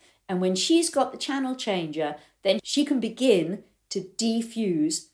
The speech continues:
the situation and get both of them from that narrow external focus to a more internal focus. I've known riders, as I've said, where the horse pricks one ear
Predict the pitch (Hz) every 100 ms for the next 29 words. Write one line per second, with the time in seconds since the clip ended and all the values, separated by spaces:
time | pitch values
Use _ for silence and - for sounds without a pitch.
0 | _ _ - 185 208 - 196 175 175 170
1 | - 127 127 - _ _ 214 196 202 196
2 | 196 226 254 277 220 - 151 - - 208
3 | 196 185 170 185 190 220 254 233 190 -
4 | 254 - - - 208 175 151 139 - 143
5 | - - - - - - - _ - 262
6 | 269 277 247 180 165 180 - _ _ _
7 | - 254 247 240 - 160 147 127 - 147
8 | 131 - - - - _ _ _ _ _
9 | _ _ _ _ _ _ _ _ _ _
10 | - 190 180 202 208 196 185 175 175 175
11 | 175 _ - 175 185 - 175 170 165 156
12 | 151 185 185 - 196 190 - 214 208 165
13 | 160 165